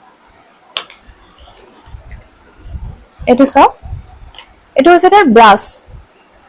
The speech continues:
বেবী ব্ৰাছ। কাৰণ এতিয়া আমাৰ বেবীৰ দাঁতটো অকণমান টুটিয়াইছেহে, অকণমান মানে তাই ওলাইছেহে দাঁতটো। তাই সেইকাৰণে মইতো বেবী ব্ৰাছ বুলি কৈছো, কিন্তু কথাটো হৈছে তাইতো ব্ৰাছ কৰিব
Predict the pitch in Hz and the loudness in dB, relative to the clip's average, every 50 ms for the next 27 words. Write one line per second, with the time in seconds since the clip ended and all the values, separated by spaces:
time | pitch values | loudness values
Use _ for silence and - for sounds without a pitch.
0 | - _ - 233 247 254 247 277 277 226 214 165 160 185 - - - - _ _ | -20 _ 0 4 4 4 4 4 4 4 4 2 2 0 -4 -12 -16 -18 _ _
1 | _ _ - - - - _ _ _ _ _ - 302 294 311 330 302 - - _ | _ _ -20 -20 -20 -20 _ _ _ _ _ -2 2 2 2 2 0 -4 -6 _
2 | 226 247 247 - 320 359 349 339 320 - 247 226 233 247 262 247 226 220 214 220 | 0 0 2 4 4 4 4 4 2 0 -2 0 2 2 4 4 4 2 4 4
3 | 226 269 427 494 - _ _ - 208 226 233 233 - - 392 403 392 - - - | 2 2 2 0 -6 _ _ -2 0 2 2 2 2 2 0 0 0 0 2 2
4 | 698 679 640 587 508 - 381 330 - - 254 247 247 247 247 - 208 196 180 170 | 2 4 4 0 2 2 2 0 2 4 4 4 4 2 2 2 4 4 4 2
5 | - - - - _ 359 381 381 370 359 403 494 494 392 285 262 254 262 285 349 | 2 -2 -4 -4 _ 0 0 2 4 2 0 2 2 2 2 2 4 4 4 2
6 | 381 - 254 254 247 254 269 294 277 - 247 233 196 196 185 185 - - 180 165 | 2 2 2 2 4 4 4 2 0 0 0 2 4 2 2 0 0 -2 -2 -2
7 | - - _ - - _ _ _ _ _ _ _ - 294 311 311 302 294 302 311 | -2 -4 _ -20 -20 _ _ _ _ _ _ _ 2 2 4 4 4 2 4 2
8 | 302 302 339 311 294 277 277 311 320 254 254 262 247 262 285 247 247 247 247 247 | 2 4 4 4 4 4 4 2 2 4 4 4 4 4 2 4 4 4 4 2
9 | - 262 269 330 - - _ - 240 226 285 285 - - 247 247 330 392 - - | 2 2 2 2 2 0 _ 0 2 2 2 2 2 2 2 2 2 2 0 0
10 | 285 262 285 277 277 269 269 277 277 294 294 285 - 320 302 302 277 277 277 240 | 2 2 2 2 0 0 0 0 2 2 0 2 2 2 2 2 2 2 2 2
11 | 254 233 254 - - 294 285 277 247 | 2 2 2 0 0 2 2 2 2